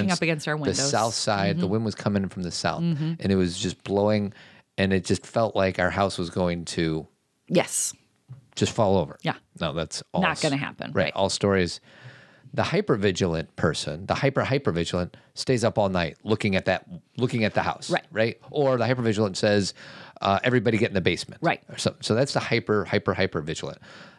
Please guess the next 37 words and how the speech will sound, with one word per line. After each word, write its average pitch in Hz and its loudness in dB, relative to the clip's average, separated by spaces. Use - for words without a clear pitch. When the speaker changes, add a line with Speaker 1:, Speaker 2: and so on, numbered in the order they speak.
Speaker 1:
The 104 2
person, 131 2
what 139 2
is 135 -2
it? 120 -2
We 120 2
need 123 2
a, 104 4
a 104 4
word 104 2
for - -2
the 92 4
opposite 101 0
of 90 0
hypervigilance. 85 -4
Speaker 2:
Uh, 160 0
in 214 0
denial, 190 2
disconnected. 180 -2
Speaker 1:
Utter 160 2
denial. 117 2
Speaker 2:
Utter 160 2
denial. 143 -2
Speaker 1:
Let's 127 2
call 135 2
it - -4
Speaker 2:
Yeah. 113 0
Speaker 1:
utter 104 2
denial. 82 0
I'm - -18
gonna 104 2
write 90 2
that - -4
down. - -6
The 110 2
utter 156 2
denial 113 4